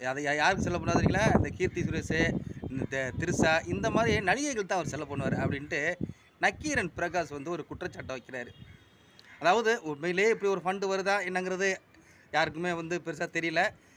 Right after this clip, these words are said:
அ, அதுக்கு அடுத்தது திரிஷாவுக்கும், அ, இந்த இவங்களுக்கு நம்ம, அ, அந்த நடிகைகளுக்கு தான் அவர் செலவு பண்றாரு அப்படின்னு ஒரு சி-, எந்த ஆதாரத்துல சொல்றாருன்னு தெரியல. அ, இதெல்லாம் வந்து எப்படின்னா திமுகவை நேரடியா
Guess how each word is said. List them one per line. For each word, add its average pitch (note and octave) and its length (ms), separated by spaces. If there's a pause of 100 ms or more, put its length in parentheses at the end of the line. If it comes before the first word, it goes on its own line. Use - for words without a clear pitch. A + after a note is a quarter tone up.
(320)
அ, D#3+ 180
அதுக்கு E3 300
அடுத்தது G3+ 520 (120)
திரிஷாவுக்கும், F#3 580 (440)
அ, D#3 200
இந்த C#3+ 300
இவங்களுக்கு D#3 340
நம்ம, D3+ 200 (580)
அ, C3+ 320 (680)
அந்த D#3+ 200
நடிகைகளுக்கு F#3+ 460
தான் F#3+ 100
அவர் F#3+ 120
செலவு F3 320
பண்றாரு E3 280
அப்படின்னு D#3 160
ஒரு D#3 100
சி-, D3 100
எந்த D#3+ 200
ஆதாரத்துல E3 460
சொல்றாருன்னு D#3 380
தெரியல. D3+ 360 (880)
அ, G3+ 240
இதெல்லாம் B3 360
வந்து A#3 440
எப்படின்னா G#3+ 380 (100)
திமுகவை G#3 680
நேரடியா F#3+ 560